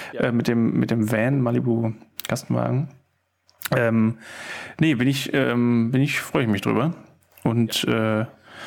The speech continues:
Speaker 2: freue mich auf, auch auf weitere Titelfotos. Und wer weiß, was noch zu uns kommt.
Speaker 1: Ja, genau. Du, wir werden sehen.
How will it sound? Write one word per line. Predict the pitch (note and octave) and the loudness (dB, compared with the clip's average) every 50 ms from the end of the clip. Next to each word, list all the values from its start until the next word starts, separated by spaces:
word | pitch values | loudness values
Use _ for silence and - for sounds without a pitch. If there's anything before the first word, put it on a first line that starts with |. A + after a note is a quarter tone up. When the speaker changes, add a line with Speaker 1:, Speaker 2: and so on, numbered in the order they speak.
| - - - - | -16 -18 -18 -18
Speaker 2:
freue | - - - A#2+ B2 C#3 | -10 -4 -2 0 2 2
mich | C#3+ C#3 - - | 0 0 0 0
auf, | C3+ B2 C3 C3+ C3+ | 0 0 0 -2 -2
auch | - C#3 A#2+ A#2+ A#2+ A#2+ B2 - - - - - | -2 0 0 0 0 -2 -4 -6 -8 -8 -6 -4
auf | - A#2+ A#2+ A2+ - - | 0 0 0 0 -2 -2
weitere | A#2 A2 A#2+ C3 - A2+ G#2+ G#2 G2+ G2+ | 0 0 0 0 0 0 0 0 0 0
Titelfotos. | - - B2 - G#2+ F#2+ - G#2 G#2 - F#2 - - - - - - - _ - | -2 -2 -2 -2 -2 -2 -2 -2 -2 -2 -2 -4 -4 -6 -8 -10 -12 -18 _ -4
Und | C#3+ C3+ C3+ | -2 0 0
wer | C#3+ B2 | 0 0
weiß, | A2+ A#2 B2 - - | 0 -2 -2 -2 -4
was | - - - | -6 -4 -6
noch | - - | -6 -6
zu | - - - | -6 -6 -4
uns | A2+ B2+ C3 - | -4 -6 -8 -8
kommt. | - - - - - - - - _ _ _ - - | -8 -10 -10 -12 -12 -14 -16 -20 _ _ _ -12 -6
Speaker 1:
Ja, | - G#2+ G2 A2 A#2+ C3+ D#3+ F3 | -2 0 2 2 2 2 2 0
genau. | E3+ F#3+ F3 E3 A2+ F2+ - - | 0 2 2 2 0 -2 -2 -2
Du, | - B2+ A#2+ G2 F#2+ G#2+ - | 0 2 2 2 0 -2 -2
wir | A2+ G#2 A2 G#2 | 0 0 2 2
werden | A2 A#2 C3 C#3+ | 2 2 2 2
sehen. | B2+ C3 A#2 F2+ E2 E2 | 2 2 2 2 0 -2